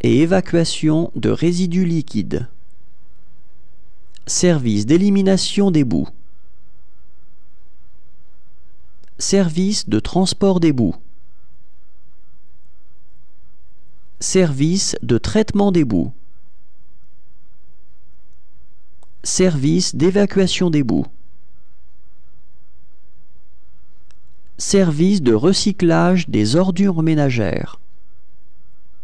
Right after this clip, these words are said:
Service relatif aux déchets radioactifs, toxiques, médicaux et dangereux. Service de traitement des déchets radioactifs.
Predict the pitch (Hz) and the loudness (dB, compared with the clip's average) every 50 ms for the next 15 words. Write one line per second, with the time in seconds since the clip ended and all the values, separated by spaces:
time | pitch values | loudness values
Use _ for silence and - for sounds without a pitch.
0 | - - - - - - - - - - - - - - 190 185 165 139 123 117 | -6 -6 -6 -6 -6 -6 -6 -6 -6 -6 -4 -4 0 2 2 2 2 2 0 0
1 | 101 95 - - - 147 135 151 185 196 202 185 - - 180 190 214 - - - | 0 0 -2 -2 0 0 2 4 4 4 4 2 2 0 -2 -2 -2 -2 -4 0
2 | - 131 123 135 175 175 - - 123 113 120 156 175 175 185 180 165 - - - | 0 2 4 4 2 2 2 2 0 2 2 2 2 4 4 2 2 0 -2 -4
3 | - 156 170 180 - - - - 185 180 175 - - - 185 190 - - 175 175 | -4 -4 -2 -2 -4 -6 -2 0 0 0 0 0 -2 -2 -2 -2 0 0 2 2
4 | 180 170 160 170 170 - - 165 180 190 - - - 185 170 175 160 151 131 120 | 2 2 2 -2 -4 0 2 4 4 4 4 2 2 2 4 4 4 2 2 2
5 | 120 104 - 120 - - - - - - - - - - - - - - - - | 2 0 0 0 -2 -4 -6 -6 -6 -6 -6 -6 -6 -6 -6 -6 -6 -6 -6 -6
6 | - - - - - - - - - - - - - 180 180 151 131 123 156 180 | -6 -6 -6 -6 -6 -6 -6 -6 -6 -6 -4 0 2 2 2 2 2 2 0 0
7 | 185 170 120 117 - - - 196 190 - - 160 165 170 175 - - 127 120 117 | 0 0 0 0 0 0 0 0 0 0 0 2 2 2 2 0 0 0 2 2
8 | 113 143 180 185 - - 208 196 190 180 156 151 147 127 123 - - - 95 - | 4 2 2 2 2 2 2 2 2 2 2 4 2 2 2 0 -4 -4 -4 -4
9 | - - - - - | -4 -6 -6 -6 -6